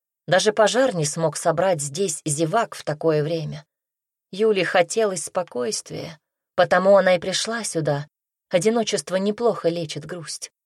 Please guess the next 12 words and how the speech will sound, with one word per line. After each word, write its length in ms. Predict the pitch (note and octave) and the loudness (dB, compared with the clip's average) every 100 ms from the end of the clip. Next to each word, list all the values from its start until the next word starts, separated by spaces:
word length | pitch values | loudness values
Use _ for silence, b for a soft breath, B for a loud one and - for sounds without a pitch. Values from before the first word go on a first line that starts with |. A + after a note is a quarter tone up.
| _ _ | _ _
Но 140 | E3+ E3+ | 0 4
вот 280 | E3 D#3 - | 4 2 -4
Майя 500 | E3 E3 F#3+ A3 E3+ | -2 0 0 -2 -6
всё 200 | - E3 | -6 -4
равно 400 | E3 D#3 E3+ E3+ | -4 -4 -6 -6
стоит 440 | D3 D3+ D3+ D3 | -8 -8 -8 -8
рядом. 420 | D#3 D3 D3 D3+ D3+ _ _ _ _ _ _ _ | -8 -8 -8 -12 -16 _ _ _ _ _ _ _
Для 180 | D3+ F#3 | -2 2
этого 400 | - G3 G3+ F3 | 2 0 0 0
нужно 360 | E3 F#3 F#3 D3+ | 0 -2 -4 -4
было 220 | F3 F3+ | -4 -4
постараться, 800 | F3+ E3+ - D#3+ E3 D#3+ - D#3+ | -4 -6 -4 -4 -4 -8 -12 -14